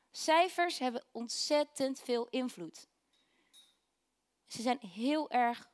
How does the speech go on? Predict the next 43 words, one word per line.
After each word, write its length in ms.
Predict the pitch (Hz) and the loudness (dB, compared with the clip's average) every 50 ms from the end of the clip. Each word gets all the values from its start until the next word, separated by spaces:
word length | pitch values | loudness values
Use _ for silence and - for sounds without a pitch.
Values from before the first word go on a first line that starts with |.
| _ _ | _ _
belangrijk 500 | - 233 240 254 247 220 202 185 175 175 | -4 0 2 2 2 2 2 0 0 -2
geworden. 420 | - - 185 170 185 180 175 170 - | -6 -10 -10 -8 -8 -6 -6 -8 -6
En 320 | - - 240 262 262 262 _ _ _ _ _ _ _ _ _ _ _ _ _ _ _ _ _ _ | -2 0 0 0 0 -4 _ _ _ _ _ _ _ _ _ _ _ _ _ _ _ _ _ _
ik 180 | - 214 - - | -2 -2 -2 -4
vind 420 | - - - 320 320 302 - - | -8 -4 -2 0 0 -2 0 0
eigenlijk 600 | - 269 277 302 330 320 - 285 269 269 269 - - | 2 4 4 4 2 2 2 2 2 2 0 -2 -4
dat 160 | - 247 240 | -4 -4 -4
ze 120 | - - | -4 -6
soms 380 | 233 - - 226 220 220 214 - | -6 -6 -4 -6 -6 -8 -8 -8
wat 340 | 196 196 190 - - - - _ _ _ _ _ | -8 -8 -8 -8 -12 -18 -18 _ _ _ _ _
te 180 | - 330 294 214 | 0 0 2 2
belangrijk 480 | 190 202 185 185 180 180 180 180 175 - | 2 2 0 0 0 -2 -4 -6 -8 -6
zijn 200 | - 180 170 170 | -6 -6 -6 -8
geworden. 420 | - 190 170 170 170 - - - _ _ _ _ _ _ _ _ _ _ _ _ _ _ _ _ _ _ _ _ | -10 -10 -8 -8 -8 -8 -10 -16 _ _ _ _ _ _ _ _ _ _ _ _ _ _ _ _ _ _ _ _
Daarom 340 | - 214 233 262 262 277 269 | 2 4 4 4 4 2 0
zeg 140 | 247 285 277 | 0 0 2
ik 60 | - | 2
ook 140 | 277 262 - | 2 2 2
in 60 | 254 | 0
mijn 120 | 254 247 | -2 0
boek: 280 | 233 294 320 - - - _ _ _ _ _ _ _ _ _ _ _ | 2 0 0 0 -4 -12 _ _ _ _ _ _ _ _ _ _ _
het 160 | _ 240 247 247 | _ -2 -2 -2
is 100 | 240 - | -2 2
tijd 320 | - 302 330 359 370 - | 4 6 6 6 4 2
om 140 | - 294 285 | -2 -4 0
cijfers 360 | - 294 269 269 262 247 226 | 2 4 4 4 4 2 -2
op 80 | 247 - | -6 -6
hun 120 | 208 185 | -8 -4
plek 240 | - 247 277 311 - | 0 2 2 2 0
te 120 | - 262 | -2 -4
zetten. 420 | 220 247 262 269 262 - 262 285 302 _ _ _ _ _ _ _ | 0 2 2 2 2 0 -2 -2 -4 _ _ _ _ _ _ _
Niet 240 | - 254 339 359 381 | 2 2 2 2 2
op 80 | 339 | 0
een 100 | 330 311 | -2 -2
voetstuk, 600 | 233 240 294 269 - - - 233 233 - - - _ _ | -2 -2 -4 -4 -2 0 0 0 0 0 -4 -16 _ _
niet 240 | - 233 294 339 - | 0 2 2 2 4
bij 180 | 269 262 247 240 | 2 4 4 2
het 120 | 247 - | 2 0
vuilnis, 580 | - - 208 202 208 196 190 196 - - - - _ _ _ _ _ | 0 0 0 0 0 -2 -4 -6 -8 -10 -14 -16 _ _ _ _ _
maar 160 | - 190 190 | -6 -4 0
waar 240 | 180 214 233 254 269 | 4 4 6 4 4
ze 100 | 226 214 | 2 -2
horen, 480 | 196 196 196 196 196 180 180 185 196 | -4 -4 -4 -4 -2 -2 -4 -4 -6